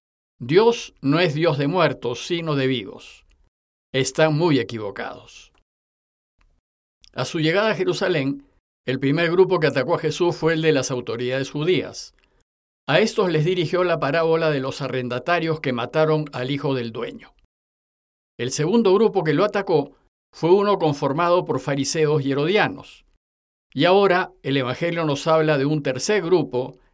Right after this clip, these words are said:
que lo ataca, el de los saduceos. Dice el texto que cuando se fueron los fariseos y los partidarios de Herodes,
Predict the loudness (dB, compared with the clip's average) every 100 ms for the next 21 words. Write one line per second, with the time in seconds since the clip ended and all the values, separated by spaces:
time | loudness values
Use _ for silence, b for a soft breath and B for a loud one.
0 | -6 -2 0 2 0 0 -4 -8 -12 _
1 | _ -4 -2 0 0 -2 -4 -4 -4 -6
2 | -8 -10 -16 -20 -20 _ _ _ _ _
3 | _ _ _ _ _ -4 0 2 2 0
4 | 0 0 0 2 2 0 -2 -2 0 2
5 | 0 0 -2 -2 0 -2 -2 -4 -4 -4
6 | -4 -2 -2 0 -2 -2 0 0 0 -4
7 | -10 -14